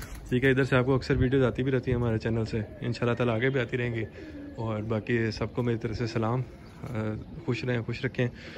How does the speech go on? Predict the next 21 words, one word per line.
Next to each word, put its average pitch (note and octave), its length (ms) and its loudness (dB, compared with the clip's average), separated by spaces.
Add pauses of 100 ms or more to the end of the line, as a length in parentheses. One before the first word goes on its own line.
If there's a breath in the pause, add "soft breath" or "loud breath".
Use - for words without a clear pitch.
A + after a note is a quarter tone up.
(220 loud breath)
और, A2+ 460 4
अ, G#2+ 320 2
सब्सक्राइब A2+ 560 0
करें B2 200 2
चैनल A2+ 260 2
को, A#2 160 0
लाइक G#2+ 260 0
करें, A#2 220 2
शेयर A2+ 220 0
करें A2+ 260 0 (460 loud breath)
अपने A2 180 2
दोस्तों A2 320 0
में, A2+ 140 2
ताकि A2 260 2
अच्छा A2+ 220 2
शौक A2+ 220 2
आ A2 100 4
सके। A#2 280 2
इंशाल्लाह A#2 340 4
ताला A2 200 4
जेठ G#2+ 280 2